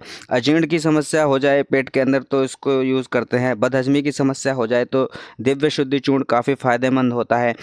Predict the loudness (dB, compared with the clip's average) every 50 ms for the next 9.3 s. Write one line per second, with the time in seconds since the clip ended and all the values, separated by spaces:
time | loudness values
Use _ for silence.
0 | -14 -16 -16 -14 -8 -4 -2 -2 0 0 2 0 0 2 0 0 0 0 2 2
1 | 2 2 0 2 2 0 0 0 0 0 0 0 0 0 0 0 0 0 0 -2
2 | 0 -2 -4 -2 0 -2 -2 -2 -2 -4 -2 -2 -2 0 0 0 0 0 0 0
3 | 0 2 0 0 0 2 2 2 2 2 0 0 0 0 -2 -2 0 0 0 0
4 | 0 -4 -6 -6 -6 -4 -4 -2 0 0 0 2 2 2 2 0 0 0 2 2
5 | 2 2 2 2 0 0 -2 -2 -2 0 0 0 -2 -2 0 0 0 0 0 0
6 | -2 -2 -2 -2 -4 -2 -2 -4 -4 -6 -12 -12 -6 -4 -2 -2 -2 -4 -6 -8
7 | -16 -20 -20 -20 _ -12 -8 -4 -2 -2 -2 -2 -2 -2 -2 0 0 -2 -2 0
8 | -2 -4 -2 -2 -4 -2 0 0 0 0 0 0 0 0 2 2 0 0 0 0
9 | 0 0 0 0 -2